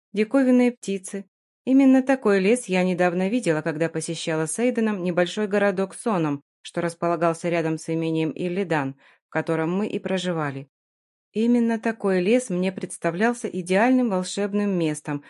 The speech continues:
в котором хочется заблудиться и бродить часами, наслаждаясь красотой, спокойствием и волшебством.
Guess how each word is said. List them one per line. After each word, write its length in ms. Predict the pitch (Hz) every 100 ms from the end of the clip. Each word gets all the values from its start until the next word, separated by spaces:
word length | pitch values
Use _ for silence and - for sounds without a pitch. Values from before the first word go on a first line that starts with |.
| -
в 80 | _
котором 400 | - 170 175 170
хочется 440 | 165 180 165 - 160
заблудиться 640 | 165 160 170 208 254 226
и 140 | -
бродить 440 | 175 175 170 175 180
часами, 480 | 165 - 240 254 233
наслаждаясь 720 | 196 180 180 180 180 180 185
красотой, 580 | - 160 165 - 208 220
спокойствием 800 | - 156 - 160 160 - 156
и 160 | 151 165
волшебством. 840 | 165 160 160 - - 143 143 143